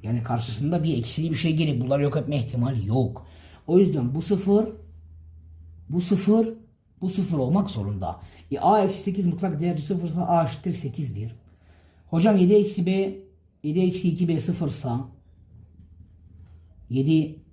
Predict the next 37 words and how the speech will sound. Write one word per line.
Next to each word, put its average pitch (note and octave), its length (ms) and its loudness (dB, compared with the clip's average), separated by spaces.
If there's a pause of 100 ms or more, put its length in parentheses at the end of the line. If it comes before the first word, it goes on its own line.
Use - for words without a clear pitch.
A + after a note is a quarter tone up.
iki D3 260 -2
B'dir. C#3+ 480 0 (560)
B C3+ 120 -4
eşittir D3 500 -2
yedi B2+ 340 2
bölü A2 320 0 (340)
ikidir. A2 460 -4 (680)
Çok F2+ 220 -14
güzel. F#2+ 320 -10 (500)
A'yı A2 200 -6
sekiz - 320 -12
bulduk. F#2 380 -10 (500)
C G3 180 6
artı G3 280 4
bir G#3 100 2
sıfırsa F3 480 -4
C E3+ 100 -2
eşittir D#3 300 -4
eksi D3 300 -2
birdir. C#3+ 220 2
Nasıl C#3 260 -2
buldunuz B2 260 -2
hocam? C#3+ 200 0
C C3+ 180 -2
artı A#2+ 220 -4
bir A#2 80 -2
sıfıra C3+ 320 -4
eşit - 240 -6
dediğim C#3+ 220 -2
C C3+ 160 -4
eşittir B2 300 -4
eksi A2 240 -6
bir A2+ 120 0
dedim. C3 240 0
Bunu B2+ 180 0
da B2+ 140 -2
buldum. B2 400 -2